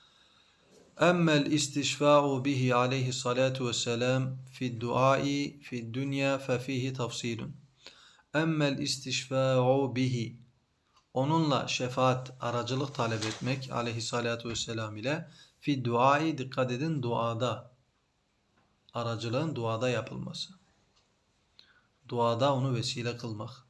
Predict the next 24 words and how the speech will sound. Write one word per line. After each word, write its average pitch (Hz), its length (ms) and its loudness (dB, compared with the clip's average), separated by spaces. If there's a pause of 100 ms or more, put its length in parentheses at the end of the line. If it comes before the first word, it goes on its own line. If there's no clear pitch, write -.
(140)
Fi 117 260 -4
dünya, 123 340 0
ama 135 260 -2
dünya 127 340 2
hayatında 117 600 0
dua 117 220 0
ederken 127 640 -6 (540)
fe 123 160 -2
fihi 127 320 0
tafsilun, 127 560 -2
bu 139 80 -6
konuda 123 360 0
bir 131 160 -4
tafsilat 117 560 -4
var. 131 260 0 (520)
Ve 123 60 2
huvellezî 120 520 0
yusemmâ, 131 920 -2 (420)
bu 139 80 -2
mesele 127 640 0
neyle 131 280 2
adlandırılan 113 600 -2
bir 113 80 -4
meseledir? 110 680 -4